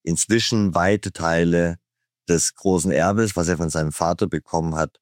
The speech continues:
verausgabt. Also Crowley war bis jetzt reich und ist es jetzt nicht mehr.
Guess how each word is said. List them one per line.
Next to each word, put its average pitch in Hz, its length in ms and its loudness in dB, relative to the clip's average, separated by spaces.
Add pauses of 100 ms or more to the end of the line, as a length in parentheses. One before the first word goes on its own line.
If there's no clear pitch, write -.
(140)
verausgabt. 92 720 -2 (760)
Also 80 220 2
Crowley 92 520 2 (480)
war 87 300 2
bis - 300 -2
jetzt - 400 -2
reich 87 500 0
und 87 260 -2
ist - 220 -4
es - 100 -2
jetzt 85 240 0
nicht 90 240 -4
mehr. - 200 -6